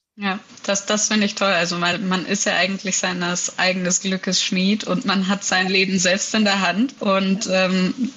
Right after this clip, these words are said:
klar, da wird's dann Zeit, loszulegen und einfach zu überlegen, wo fühlt man sich wohl oder wo kann man sich identifizieren? So wie du gesehen hast, B W L-Studium ist vielleicht nicht das, was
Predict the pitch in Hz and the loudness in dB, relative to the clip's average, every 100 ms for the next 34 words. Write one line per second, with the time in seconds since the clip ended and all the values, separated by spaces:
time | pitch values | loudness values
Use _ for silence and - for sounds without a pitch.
0 | - - 208 202 170 175 196 - 180 175 | -8 -2 0 2 0 -2 -2 -2 -2 -2
1 | - 175 175 185 190 190 233 - 185 180 | -2 0 0 0 -2 0 0 0 0 -2
2 | 180 170 180 - 185 196 - - 185 175 | -2 -4 -2 -2 -2 -4 -2 -2 -2 -2
3 | 175 185 190 185 180 180 196 208 226 220 | 0 0 2 0 0 2 2 2 2 2
4 | 196 190 190 - 180 175 175 175 170 170 | 2 2 0 -4 -4 0 2 2 2 0
5 | 165 165 160 165 - _ - 196 180 - | 2 2 2 -2 -8 _ -6 -6 -4 -4
6 | 180 208 208 190 196 170 - 208 - - | -2 2 2 4 2 2 0 0 -2 -2
7 | 185 180 180 170 175 - 214 196 175 185 | 0 0 -2 -2 -2 2 2 2 0 0
8 | 190 185 208 185 185 190 196 185 185 - | 0 0 0 0 2 0 0 -2 -2 -2
9 | 175 - 185 - 202 180 170 - - 208 | -2 0 0 0 0 -2 0 -2 0 0
10 | 185 - 196 - 185 - 180 - - | -2 -2 -4 -2 -2 -2 -2 -2 -4